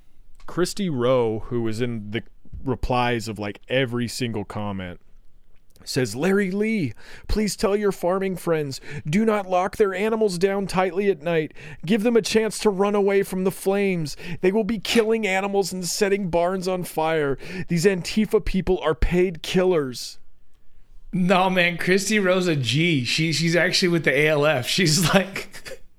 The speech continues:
Speaker 2: <laughs> she's like, "You gotta free your animals. You gotta let 'em go before they get murdered. You gotta give 'em a chance. Go unlock all of the gates."
Speaker 1: Yeah.
Speaker 2: Like, <laughs> go, go let 'em all run free.
Speaker 1: I love this. You, not, not only that, but, like, you and your children should sleep outside tonight.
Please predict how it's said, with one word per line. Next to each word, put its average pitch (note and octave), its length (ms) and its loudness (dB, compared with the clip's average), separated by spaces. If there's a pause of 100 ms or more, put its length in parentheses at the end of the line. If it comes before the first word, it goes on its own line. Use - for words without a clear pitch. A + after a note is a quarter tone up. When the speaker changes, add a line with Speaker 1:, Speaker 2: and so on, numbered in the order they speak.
Speaker 2:
<laughs> - 260 -8
she's D3 180 0
like, C#3+ 100 0
"You C#3+ 100 0
gotta F3 200 2
free F3 240 2
your F3 160 4
animals. E3 480 2
You D3 60 0
gotta D3+ 240 4
let D3+ 140 4
'em D3 160 0
go D#3 160 4
before C#3 360 2
they C#3 100 4
get A#2+ 200 0
murdered. C3+ 440 2
You B2+ 60 0
gotta C#3+ 180 4
give C#3 160 0
'em C#3 120 0
a C3 60 0
chance. C3 560 -2 (380)
Go D3+ 320 4
unlock D3+ 580 2
all C#3+ 300 4
of C3+ 140 0
the C3+ 80 0
gates." C3 480 2
Speaker 1:
Yeah. A#2+ 160 -6 (400)
Speaker 2:
Like, - 280 -2
<laughs> - 200 4
go, A3+ 80 2
go A3 380 2
let A3+ 160 2
'em A3 180 2
all G3 280 0
run E3+ 360 0
free. C#3 560 -6 (240)
Speaker 1:
I A#2 80 -4
love A#2+ 240 -2
this. A#2+ 200 -8
You, F#3 320 0 (520)
not, E3 260 0
not F3 160 4
only F3 200 2
that, D3+ 260 2
but, C3 100 -6
like, B2 180 -2
you C#3+ 220 2
and D3 100 0
your C#3 120 0
children C3+ 420 0
should A#2 240 -4
sleep C3+ 320 -2
outside A#2 560 -4
tonight. A2 440 -10